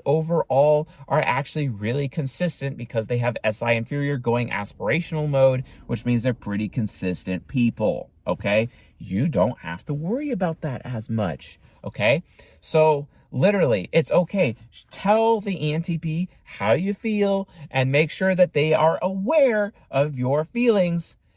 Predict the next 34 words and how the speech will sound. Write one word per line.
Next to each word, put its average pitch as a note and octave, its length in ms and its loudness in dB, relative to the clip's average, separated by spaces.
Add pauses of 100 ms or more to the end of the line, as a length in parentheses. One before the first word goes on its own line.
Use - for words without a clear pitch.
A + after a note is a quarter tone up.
and B2 160 -2
what A#2+ 260 2
they D#3 220 4
are, C#3 80 2
how C3+ 240 4
they D#3+ 140 6
are E3 100 4
making E3+ 320 -4
you F#3+ 120 -2
feel, A3+ 280 0
et D#3+ 80 -2
cetera. E3 240 0
That's D3+ 320 0
important. F#3+ 540 -2 (300)
But C#3+ 160 2
the C3 100 0
reality F#3 840 2
of E3+ 300 4
the F3 80 -2
situation E3 960 -4
is C#3 340 2 (480)
you F#3 380 2
still G3 320 0
have E3+ 320 0
to D#3+ 80 -2
listen D3+ 320 0
to D3 60 -2
them. G2 160 0 (200)
And F3+ 180 2
it's F#3+ 180 -2
not A#3 300 2
good A3+ 200 6
enough, G#3+ 340 0
you E3+ 160 -2